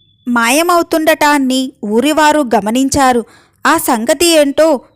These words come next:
తెలుసుకోవాలని కొందరు యువకులు మేకలకు కాపలా కాయసాగారు. ఆ విషయం తెలియని తోడేలు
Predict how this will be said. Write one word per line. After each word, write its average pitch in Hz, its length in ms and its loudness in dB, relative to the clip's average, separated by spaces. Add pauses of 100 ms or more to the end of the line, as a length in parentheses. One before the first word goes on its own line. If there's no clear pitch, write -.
తెలుసుకోవాలని 294 1000 2 (280)
కొందరు 294 320 4
యువకులు 277 640 2 (220)
మేకలకు 302 720 0
కాపలా 262 580 0
కాయసాగారు. 285 920 2 (440)
ఆ 285 160 4
విషయం 302 460 -2
తెలియని 320 420 0
తోడేలు 254 640 2